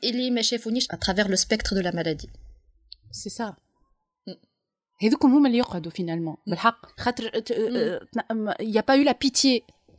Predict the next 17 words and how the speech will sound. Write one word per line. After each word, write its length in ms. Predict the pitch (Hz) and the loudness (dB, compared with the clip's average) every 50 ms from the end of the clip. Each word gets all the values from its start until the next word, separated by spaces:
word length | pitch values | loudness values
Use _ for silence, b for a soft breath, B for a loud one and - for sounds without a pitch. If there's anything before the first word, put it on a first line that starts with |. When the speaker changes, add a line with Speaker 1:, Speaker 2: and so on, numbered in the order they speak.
| _ - | _ 0
Speaker 2:
هذايا 380 | 196 202 185 262 330 349 349 226 | 0 4 4 6 8 8 8 8
le 100 | 220 220 | 8 6
regard 380 | 214 208 202 190 254 285 277 | 4 4 4 4 4 4 4
de 120 | 240 185 202 | 2 0 0
pitié. 600 | 196 - - 233 - - - 240 247 262 277 311 | -2 -2 -4 -2 0 0 2 2 2 2 2 0
Speaker 1:
Exactement. 600 | - 220 - - 262 247 - - 226 202 185 170 175 - _ - | -2 -6 -8 -8 -10 -10 -10 -12 -12 -10 -12 -14 -16 -14 _ -2
Speaker 2:
Euh, 220 | 190 190 - 170 - - - | 0 2 2 2 0 0 -2
ou 120 | 220 226 226 | -2 0 4
d'ailleurs, 300 | 247 285 370 453 494 - | 4 6 6 6 4 4
le 100 | 254 240 | 4 4
regard 360 | 233 240 240 226 277 330 320 | 4 4 4 4 4 2 2
de 100 | 233 208 | 2 0
pitié, 600 | 202 - - 220 - - - 247 254 240 190 175 | -2 -2 -4 -8 -4 -2 0 2 2 0 0 -2
هذايا, 440 | 175 160 185 208 220 202 180 160 - - - - | -4 -2 0 0 2 2 0 -2 -4 -6 -6 -6
c'est 240 | 202 - 254 240 247 | -2 -2 -2 2 2
un 100 | 226 220 | 0 2
point 540 | - - 285 285 277 262 254 247 233 226 | 4 4 4 6 6 4 2 0 -2 -4